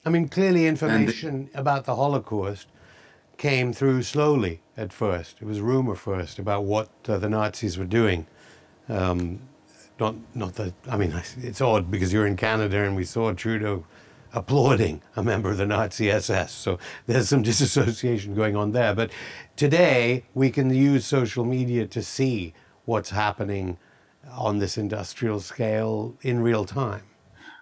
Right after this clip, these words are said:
Speaker 2: Well, in Nazi Germany, the Nazis did everything they could to actually hide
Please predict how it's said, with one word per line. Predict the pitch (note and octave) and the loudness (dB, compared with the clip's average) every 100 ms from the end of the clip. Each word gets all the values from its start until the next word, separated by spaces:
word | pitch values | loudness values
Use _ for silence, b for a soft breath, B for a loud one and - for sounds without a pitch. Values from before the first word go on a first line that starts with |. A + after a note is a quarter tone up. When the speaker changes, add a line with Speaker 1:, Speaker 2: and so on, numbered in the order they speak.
| B | B
Speaker 2:
Well, | G#2+ A2+ - - | 2 4 2 2
in | A2 | 4
Nazi | A#2 B2+ A#2 | 4 4 2
Germany, | G#2 A2 A2+ G2 | 4 6 6 6
the | F#2 G2 | 4 4
Nazis | G2 G2+ F#2+ G#2 F#2+ F2+ | 4 2 0 2 2 4
did | F#2+ G2 | 2 2
everything | G2 F#2+ G2 | 2 2 2
they | F2 | 2
could | - G2 F2+ | 0 -2 0
to | D2+ | 0
actually | F2+ F#2 - F#2 | 0 0 -2 -2
hide | F#2 F#2 F#2+ F2+ F2 E2+ | -2 -2 0 0 -2 -6